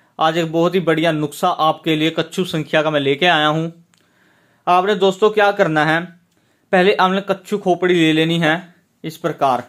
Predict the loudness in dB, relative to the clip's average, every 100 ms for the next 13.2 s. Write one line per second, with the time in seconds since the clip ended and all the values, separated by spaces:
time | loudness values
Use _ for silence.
0 | _ _ -2 -2 -2 -2 0 0 -2 -6
1 | -6 0 0 0 -6 -8 -4 -4 -4 0
2 | 0 2 0 -2 -2 -2 -2 -2 -2 -2
3 | -2 -6 -16 -4 -2 0 0 0 0 0
4 | 0 0 0 -2 -6 -2 2 0 -2 _
5 | _ _ _ -4 -2 0 2 2 2 -6
6 | -10 -8 -6 -2 0 0 0 -2 0 0
7 | 0 0 -2 0 -2 -2 -2 -4 0 2
8 | 0 -4 _ _ _ _ -2 0 0 -2
9 | -2 -2 -6 -8 -8 -6 -4 -2 -2 0
10 | 0 2 0 -2 -8 _ _ _ _ -4
11 | 0 2 0 -2 -4 -6 -4 -6 -4 -4
12 | -2 -4 -4 -4 -6 -4 -6 -6 -6 -6
13 | -6 -4